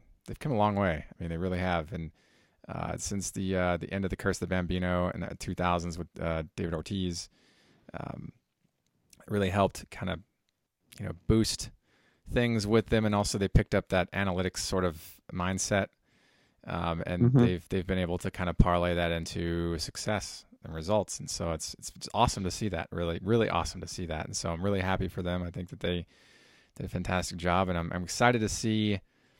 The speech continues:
Speaker 1: um, some chatter around David Price again. It's been a while. I know that he's kinda had a, a tough time. Um, I've been wanting a David Price card for a while, and I actually picked one up just yesterday.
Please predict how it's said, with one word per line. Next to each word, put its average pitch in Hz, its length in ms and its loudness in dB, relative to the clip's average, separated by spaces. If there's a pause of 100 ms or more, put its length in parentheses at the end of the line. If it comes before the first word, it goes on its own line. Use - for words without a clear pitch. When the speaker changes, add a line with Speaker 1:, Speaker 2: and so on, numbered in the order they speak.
(400)
Speaker 1:
um, 90 400 2
some 92 240 -2
chatter 98 380 4
around 90 180 2
David 85 300 0
Price 87 260 2
again. 87 220 -2
It's 85 100 -6
been 90 120 -6
a 82 40 -2
while. 85 540 2 (480)
I 92 80 -2
know 90 160 0
that 85 120 0
he's 87 200 -6
kinda 87 200 -4
had 85 320 -4
a, 90 300 -4
a 90 40 -4
tough - 260 -6
time. 85 560 -4 (600)
Um, 80 720 -4 (320)
I've 98 140 2
been 90 180 0
wanting 87 280 0
a 85 40 0
David 85 300 -2
Price 87 300 2
card 82 280 -4
for 104 180 -6
a 82 60 0
while, 90 720 2
and 85 220 -4
I 87 140 -2
actually 92 280 -4
picked - 240 4
one 87 160 0
up 85 220 2 (440)
just - 380 -2 (140)
yesterday. 85 920 0